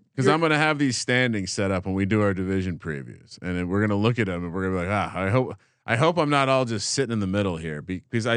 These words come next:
Speaker 1: I do think this is where I'm gonna have 'em. I, are they potentially the fourth best team in the division?
Speaker 2: Yeah.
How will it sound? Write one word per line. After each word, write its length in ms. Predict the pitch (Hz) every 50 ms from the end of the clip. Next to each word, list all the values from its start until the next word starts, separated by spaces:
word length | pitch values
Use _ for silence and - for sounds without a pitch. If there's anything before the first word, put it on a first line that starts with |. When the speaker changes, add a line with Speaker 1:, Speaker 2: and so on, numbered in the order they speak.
| 123 95 117
Speaker 1:
I 60 | 120
do 200 | 117 127 151 160
think 180 | 170 165 131 113
this 160 | 131 120 -
is 100 | 120 107
where 160 | 107 110 110
I'm 80 | 107 107
gonna 160 | 104 98 87
have 320 | 90 101 104 135 143 101
'em. 100 | 69 53 50
I, 160 | 92 113 117 107 - _ _ _ _ -
are 160 | 131 147 170
they 140 | 180 185 175
potentially 580 | - 170 143 - 156 156 151 - - 151 139
the 100 | 117 107
fourth 400 | 98 - - 127 123 117 110 -
best 280 | - 107 98 95 - -
team 180 | - 104 98 92
in 60 | 87
the 80 | 85 73
division? 400 | 71 65 62 53 53 - - - - _ _ _ _ _ _ _ _ _ _ _ _ _ _ _ _ 127
Speaker 2:
Yeah. 300 | 139 165 170 147 95